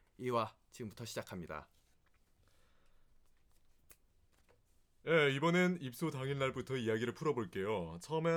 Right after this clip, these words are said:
Speaker 2: 음, 사람들이 흔히들 그러잖아요. 어, 삼공육 혹은 논산 같은 훈련소 입소 당일까진 입대하는 기분이 전혀 안 든다고. 아, 저도 그랬어요. 와, 캠프장 규모 개쩌네. <laughs>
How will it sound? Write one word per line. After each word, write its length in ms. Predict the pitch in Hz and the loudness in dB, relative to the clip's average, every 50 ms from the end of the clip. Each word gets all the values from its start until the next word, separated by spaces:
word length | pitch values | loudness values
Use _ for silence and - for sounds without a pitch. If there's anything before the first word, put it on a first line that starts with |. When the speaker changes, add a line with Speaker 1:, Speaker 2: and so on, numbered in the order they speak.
| 160 | 2
Speaker 2:
음, 800 | 156 123 101 87 85 80 76 76 76 76 76 73 73 - 73 73 71 | 0 -4 -6 -6 -6 -8 -8 -10 -10 -10 -10 -10 -12 -12 -12 -12 -12
사람들이 520 | - - 165 190 196 202 185 185 185 196 202 | -10 -6 -4 -2 -2 0 0 0 0 0 -2
흔히들 440 | 180 - 214 208 220 196 180 151 | -4 -4 -4 -4 0 2 0 0
그러잖아요. 580 | - 135 120 113 107 104 87 87 101 135 160 - _ _ - _ _ _ _ _ _ - | 2 0 0 0 0 -2 -2 -2 -2 -4 -4 -6 _ _ -20 _ _ _ _ _ _ -4
어, 120 | 143 151 | -2 -2
삼공육 460 | 147 - 208 220 220 220 214 202 185 180 | -2 -2 -2 0 0 0 0 0 0 0
혹은 340 | 175 160 165 147 131 110 92 | 0 0 2 2 0 0 -2
논산 880 | 110 131 151 160 - 175 170 170 170 165 160 160 160 160 156 156 156 | -2 -2 -2 -2 0 0 2 2 4 4 2 2 0 0 -2 -4 -4
같은 180 | 143 139 139 139 | -4 -4 -4 -4
훈련소 380 | 127 156 190 202 190 175 139 123 | -4 -4 -2 -2 0 0 0 -2
입소 420 | 104 101 - - 151 139 131 123 | -4 -4 -6 -6 -4 -4 -4 -4
당일까진 800 | - - 107 104 123 147 143 - 135 123 110 120 143 165 165 - - _ _ _ _ - | -6 -8 -8 -4 -4 -2 -2 0 -2 -2 0 0 -2 -4 -4 -8 -12 _ _ _ _ -14
입대하는 400 | 117 - - 165 147 139 131 117 | -12 -4 0 2 2 2 0 -2
기분이 400 | - - 90 104 98 98 98 90 | -6 -8 -10 -8 -8 -8 -10 -12
전혀 360 | - - 87 98 120 131 131 | -12 -10 -8 -6 -4 -4 -4
안 120 | 95 76 69 | -6 -6 -8
든다고. 420 | 92 87 69 65 67 67 65 64 - _ _ _ _ _ _ _ _ _ - | -12 -12 -12 -12 -14 -14 -16 -18 -20 _ _ _ _ _ _ _ _ _ -10
아, 80 | 175 | -8
저도 220 | 180 - 165 185 180 | -8 -6 -4 -4 -2
그랬어요. 520 | 170 135 131 - - 95 95 120 127 - _ _ _ _ _ _ _ _ _ _ _ _ - - - - - - - - - - - - - - - - | -2 -2 -4 -4 -4 -6 -6 -6 -6 -8 _ _ _ _ _ _ _ _ _ _ _ _ -14 -14 -14 -14 -16 -18 -20 -20 -20 -20 -20 -20 -20 -20 -18 -12
와, 680 | 92 95 92 85 76 71 69 65 67 65 65 - - - - | -10 -8 -8 -8 -8 -10 -12 -14 -16 -18 -18 -20 -20 -20 -14
캠프장 720 | - 151 165 156 - - - 165 139 139 135 123 113 90 | -10 -8 -8 -8 -8 -10 -12 -10 -8 -6 -6 -6 -8 -10
규모 320 | - 95 98 110 110 90 85 | -12 -12 -10 -8 -8 -8 -10
개쩌네. 500 | - 87 90 92 - - 131 131 120 110 98 98 117 143 160 180 190 180 - - | -12 -14 -16 -14 -12 -10 -8 -8 -6 -6 -6 -6 -6 -6 -6 -6 -8 -10 -4 0
<laughs> 460 | - 175 - 160 147 - 165 156 - | 0 2 2 0 -2 -2 -4 -6 -6